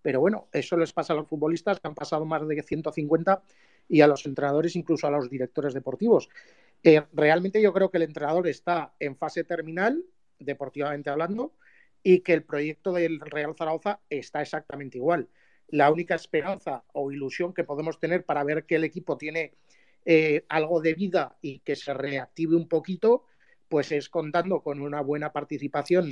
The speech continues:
de Bebé y que desde luego, eh, y fundamental, eh, yo el otro día hice una encuesta en Twitter y preguntaba a la gente qué hubiera pasado si el Real Zaragoza hubiera tenido,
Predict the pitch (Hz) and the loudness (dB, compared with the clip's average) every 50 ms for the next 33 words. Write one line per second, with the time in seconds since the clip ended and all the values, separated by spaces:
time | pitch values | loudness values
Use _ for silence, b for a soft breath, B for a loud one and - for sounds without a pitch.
0 | 131 - - 139 139 135 131 131 131 135 151 170 208 247 - b b b b b | -10 -12 -10 -2 0 2 2 2 4 6 8 8 8 6 4 b b b b b
1 | b b b b _ - 185 170 156 147 - - 160 143 135 139 120 123 127 127 | b b b b _ 2 4 4 4 2 0 0 0 2 2 0 -4 -4 -4 -2
2 | 127 127 143 165 175 - _ - - 143 135 123 - - 131 - - - 131 127 | -2 2 4 4 4 4 _ -10 -4 -4 -4 -4 -4 -10 -12 -12 -10 -12 -10 -8
3 | 127 127 127 120 120 - - 143 165 214 269 _ _ _ - 143 139 131 127 131 | -8 -8 -8 -10 -8 -4 0 4 4 4 2 _ _ _ -2 0 0 0 0 2
4 | 139 139 139 131 156 147 143 151 151 143 - 151 143 135 131 - 151 139 - - | 2 2 4 4 2 2 2 2 0 0 -2 -2 -4 -4 -2 -2 -2 -2 0 0
5 | 135 139 127 - - 160 156 - 185 202 214 - _ _ _ _ _ _ _ _ | -2 -2 -2 -2 -4 0 6 8 8 8 8 4 _ _ _ _ _ _ _ _
6 | _ _ - - 160 143 - 147 139 123 131 123 139 139 151 151 139 135 160 139 | _ _ 0 2 2 4 4 2 2 2 2 0 2 2 4 2 2 0 -4 -4
7 | 147 180 175 - 156 147 151 151 151 156 147 - - 165 160 - 175 151 143 143 | -2 -2 -4 -2 -2 -2 -2 -2 -2 -4 -4 -4 -4 -4 -2 -2 -4 -4 -2 -4
8 | 139 139 - 160 160 147 - 170 165 165 156 147 - 151 139 151 151 165 165 - | -6 -4 -4 -4 -4 -4 -2 -2 -4 -2 -4 -6 -6 -6 -8 -2 0 0 0 0